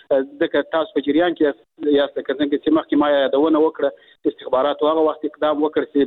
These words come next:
م، د دې کس تحرکات د ملي امنیت او د نظام پر ضد د تخریبي هڅو،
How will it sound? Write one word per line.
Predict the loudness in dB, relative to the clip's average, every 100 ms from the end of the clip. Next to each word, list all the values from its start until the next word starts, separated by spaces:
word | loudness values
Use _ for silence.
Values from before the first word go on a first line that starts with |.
| 2
م، | 0 0 -6 -20 _ 0 2 2 2 2 0 -2 0 2 2 2
د | 0
دې | 0 -4
کس | -4 0 0 0 -4
تحرکات | -2 -2 -2 -2 -2 0 2 2 0 _ _ -2 -2 0
د | 0 4
ملي | 4 2
امنیت | 2 2 2 0 0 2 2
او | 0 0
د | 0 2
نظام | 2 0 -2 -2
پر | -2 0
ضد | 0 0 0 0
د | 2 2 0 -8 -10 -12
تخریبي | -4 -2 0 0
هڅو، | -2 -4 0